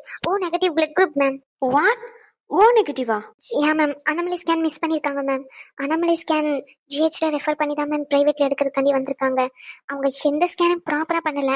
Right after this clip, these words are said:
Speaker 1: ம், எமர்ஜென்சி சிச்சுவேஷன்றதுனால இங்க அட்மிஷன் போட்டுட்டோம் மேம்.
Speaker 2: What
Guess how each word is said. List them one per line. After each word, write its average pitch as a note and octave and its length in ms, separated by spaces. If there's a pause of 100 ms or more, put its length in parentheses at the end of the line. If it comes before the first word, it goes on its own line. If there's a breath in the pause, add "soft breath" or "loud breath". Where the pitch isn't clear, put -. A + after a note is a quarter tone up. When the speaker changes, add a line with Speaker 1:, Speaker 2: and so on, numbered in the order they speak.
(500 loud breath)
Speaker 1:
ம், C4+ 200 (300)
எமர்ஜென்சி D#4+ 400
சிச்சுவேஷன்றதுனால D4 800
இங்க D4 140
அட்மிஷன் D4 420
போட்டுட்டோம் C4+ 320
மேம். B3+ 140 (320)
Speaker 2:
What G4 340